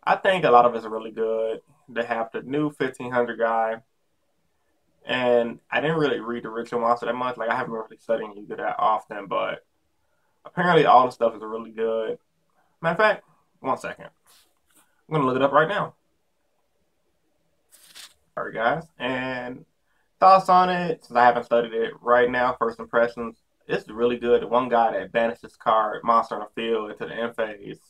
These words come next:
when he's into the graveyard is really powerful. The rituals, yeah, but I think the ritual gets his effect when he's used as a cost with, like, Wing Blast or something. And I remember the ritual spell doing something when it goes to the graveyard too. So with all that being said, I think the supporters are really good.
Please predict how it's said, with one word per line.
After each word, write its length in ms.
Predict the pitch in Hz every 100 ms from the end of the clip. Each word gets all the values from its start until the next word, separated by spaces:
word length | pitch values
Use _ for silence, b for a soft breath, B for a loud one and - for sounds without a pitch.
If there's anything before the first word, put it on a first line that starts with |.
| _ _
when 140 | 117
he's 100 | 113
into 140 | 113 107
the 40 |
graveyard 400 | 101 113 104 95
is 120 | 98
really 140 | - 110
powerful. 600 | - 117 113 - 113 110
The 100 | -
rituals, 560 | 101 127 131 139 127 123 - _ _ _ _ _
yeah, 600 | 117 120 127 127 127 123
but 240 | 117 113 113
I 60 |
think 140 | 151 135
the 80 |
ritual 300 | 117 120 123
gets 200 | 117 -
his 80 | _
effect 420 | 104 _ 117 113
when 140 | 110 110
he's 260 | 113 - _ _ _
used 360 | 123 120 117 113
as 80 | 98
a 60 |
cost 420 | - 107 110 104
with, 100 | 117
like, 160 | - 107
Wing 220 | 113 113
Blast 320 | 107 104 107
or 60 | 107
something. 460 | - 110 - 107 107 _ _ _ _ _ _
And 100 | 117
I 60 | 120
remember 220 | 131 147
the 80 | 120
ritual 300 | 123 120 117
spell 320 | - 113 113
doing 220 | 113 110 -
something 200 | 110 110
when 80 | 110
it 80 |
goes 140 | 101 104
to 40 |
the 60 | -
graveyard 400 | 110 113 117 -
too. 360 | - 151 117 -
So 180 | 113 110
with 100 | 127
all 100 | 156
that 120 | 120
being 180 | 113 113
said, 400 | 120 117 110 -
I 60 | -
think 120 | 185
the 100 | 135
supporters 460 | 120 - 120 120 110
are 80 | 104
really 220 | 117 117
good. 420 | 117 117 113 110